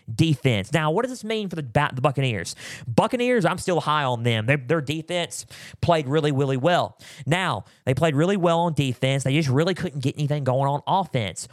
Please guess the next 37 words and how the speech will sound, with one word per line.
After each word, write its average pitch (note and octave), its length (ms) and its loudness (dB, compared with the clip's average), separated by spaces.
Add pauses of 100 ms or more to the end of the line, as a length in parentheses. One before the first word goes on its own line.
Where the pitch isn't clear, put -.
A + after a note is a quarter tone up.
Why? E3 400 2
Because C#3+ 180 -2
the B2 100 -4
Lions' D3 360 -2
defense C#3 520 -2
is A2+ 200 -8
tough D#3 280 2
as A#2 200 -2
nails. A#2 480 -2 (240)
They C3+ 100 0
have D3 160 0
a A2 60 -4
stingy D#3+ 560 -2
defense D3 560 -2
with A#2+ 200 0
Alex D3 400 -4
Alazone, C#3 720 0 (240)
Will E3 240 2
Harris. F3 520 -2
They E3 80 0
got C#3+ 180 -2
Aiden D#3+ 280 -2
Hutchinson F3 420 -4
on D#3 100 -2
the C3 60 -2
line. E3 520 0 (380)
Uh, B2+ 400 2 (500)
they C#3 120 4
got, A#2 340 0
uh, G2 160 -4
guys D3 280 2
like C#3+ 100 0
Benito E3 420 2
up E3 140 -2
on, E3 140 0
up C3+ 220 -2
front. F#3+ 360 0